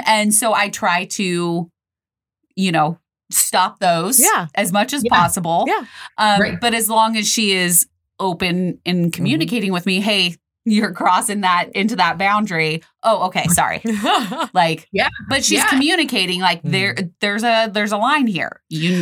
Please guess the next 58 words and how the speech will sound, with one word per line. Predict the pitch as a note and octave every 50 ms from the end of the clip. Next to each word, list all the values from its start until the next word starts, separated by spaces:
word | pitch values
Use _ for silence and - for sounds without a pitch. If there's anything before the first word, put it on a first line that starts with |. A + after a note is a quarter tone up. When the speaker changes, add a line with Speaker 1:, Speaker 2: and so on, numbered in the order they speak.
| - F3
Speaker 1:
you | F3 F3+ F3
Speaker 2:
Yeah. | - B3+
Speaker 1:
can't | A3 F#3+ F3+ E3+ D3+
cross | G#3+ G3+ F3+ F#3 -
that. | - D3 - - - -
Speaker 2:
Yeah, | - A#3+
'cause | G3+ A#3+ A#3
after | C#4+ D#4 D#4 D#4 G#4
a | G4 D4
weight | G#3 F#3+ D#3 A2
loss | D#3+ G#3 G#3 F3
surgery, | - G3+ F#3 F#3+ F#3 A3+ A#3
I | G#3+ F3+
w-, | E3+ E3 E3 F3 E3+ -
um, | - D3 D#3 D3 C#3+
like, | D3 D3+ D3+
I | D#3 D#3+
lost | E3+ F#3+ G#3+ G#3 -
all | A#3 A3
the | G#3
weight, | F#3 F3+ F3 F3 E3+ - - _ _ _ _ _ _ _ _ -
built | G3+ G#3+ D3+ G3
some | G#3 A3+ A3
confidence. | - - F#3+ F3+ F3+ F3 F3+ E3+ E3+ D#3+ E3+ F3 E3+ - -
Speaker 1:
Mm-hmm. | F3 E3+ D#3+ E3 D#3+ E3 F3 E3
Speaker 2:
And | F#3 A3
I | A3 A3+
felt | G#3+ A3 C4+ C#4+ A#3+
like | B3+ B3 A3+ -
all | - F3 F#3+ G#3
the | G#3+
things | G3+ G#3 G3 F#3+ F#3+ E3+
I | F3 D#3+
was | D#3+ D#3 -
saying | - F#3 F3 E3+ E3
inside | D#3+ D3+ D3+ C#3+ - E3+ D3 D3 D3+ E3 F#3 G#3+ G#3+
of | G3 A3
my | A3+ A3 A3
head | A3 A#3 A#3 A3+ A#3 A#3+ A3
and | - G3 G3+
then | F#3 F3
around, | E3+ D#3+ E3 D3+ D#3+ E3+
like, | E3 D3+ D#3 -
only | - D#3 E3 E3+ F3 F3 F3 F3
people | E3 - E3+ E3 D#3+ E3+
I | D#3+ D3+
was | D3 D3+ D3 C3
really | C#3 C#3 C#3+ D3+ E3 F3
comfortable | E3+ F#3+ F#3+ F#3+ - - G#3 G#3+ G#3
with | G#3 G#3 G#3 G#3+ -
was | F3+ E3 D3
now, | E3 E3 D#3 D3+ D3+ D3+
like, | D#3 C#3+ A#2+ -
coming | - - - D#3+ D3+ D3
out | C#3 C3 A#2 -
to | - C#3 - - B2
everybody. | C3 C3 - - A#2+ A#2+ G#2 E3 D#3 C#3 D#3 D#3+ D#3 D#3
Speaker 1:
Mm-hmm. | D3+ D3+ E3 F#3